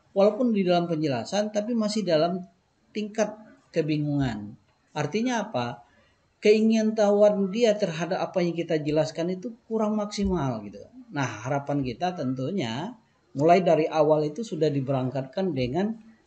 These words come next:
paradigma-paradigma yang ada di dalam dunia anak-anak itu sendiri. Nah, kalau misalnya terkait dengan hal itu, tentunya bisa saja kita simulasikan,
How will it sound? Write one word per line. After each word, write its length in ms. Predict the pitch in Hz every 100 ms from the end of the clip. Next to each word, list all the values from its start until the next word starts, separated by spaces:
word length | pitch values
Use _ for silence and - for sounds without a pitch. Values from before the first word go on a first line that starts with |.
| - -
paradigma-paradigma 1200 | 185 175 165 165 196 196 185 151 143 139 - 185 170
yang 160 | 160
ada 240 | 175 208 214
di 160 | 151
dalam 400 | 139 131 139 170
dunia 640 | 156 156 175 147 123 117 - 156
anak-anak 480 | 139 127 135 131
itu 80 | 147
sendiri. 460 | 123 131 123 113 101 - - _ _ _ _ _ _ _ _ 135
Nah, 160 | 127
kalau 240 | 156 185 233
misalnya 720 | 196 175 170 156 151 151 143
terkait 400 | 147 143 147 143
dengan 240 | 139 131
hal 240 | 127 123 117
itu, 240 | 110 190
tentunya 640 | 214 - - 113 156 185
bisa 240 | 196 139 117
saja 240 | 127 196 226
kita 240 | 190 147
simulasikan, 960 | 143 139 135 123 123 131 127 139 131 127